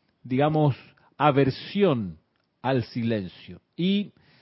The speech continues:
necesitas llenar el silencio con su opuesto, en este caso el ruido, el ruido que trae una muletilla.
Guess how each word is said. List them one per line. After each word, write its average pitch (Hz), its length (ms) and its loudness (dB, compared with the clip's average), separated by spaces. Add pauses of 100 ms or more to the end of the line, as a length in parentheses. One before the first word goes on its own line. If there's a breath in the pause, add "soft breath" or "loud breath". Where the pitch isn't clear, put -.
(180 soft breath)
necesitas 127 640 0
llenar 135 340 2
el 165 100 4
silencio 175 600 -2
con 143 500 2 (120)
su 117 140 -4
opuesto, 139 640 0
en 131 80 -2
este 123 200 -8
caso 127 320 -6
el 110 120 -2
ruido, 120 600 -2 (100)
el 117 140 -2
ruido 143 320 2
que 123 120 -2
trae 143 400 0 (100)
una 120 220 -2
muletilla. 113 720 -4